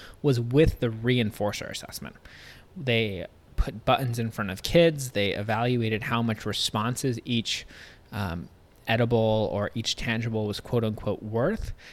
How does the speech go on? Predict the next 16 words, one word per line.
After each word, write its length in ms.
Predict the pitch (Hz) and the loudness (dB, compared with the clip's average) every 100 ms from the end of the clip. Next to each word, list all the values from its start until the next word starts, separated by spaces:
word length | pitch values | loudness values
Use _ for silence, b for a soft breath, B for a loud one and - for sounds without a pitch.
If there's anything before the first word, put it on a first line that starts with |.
| B - | B -2
And 320 | 131 120 117 | 2 2 2
then 240 | 123 131 | 2 2
they 80 | 143 | 4
were 160 | 131 127 | 4 4
able 100 | 117 | 0
to 100 | - | -6
rank 480 | 120 113 123 143 117 | -8 -2 0 0 -2
and 120 | - 107 | -6 -4
create 260 | 131 117 | -2 -2
a 60 | 104 | -2
hierarchy 640 | - - 117 107 107 104 | -4 -4 -2 -2 -2 -6
based 320 | 101 98 - | -4 -6 -6
on 100 | - | -8
that 180 | 95 - | -10 -8
reinforcer 680 | 104 92 92 - 113 - - | -8 -6 -8 -6 -4 -4 -8
assessment. 460 | - - - - | -10 -12 -14 -16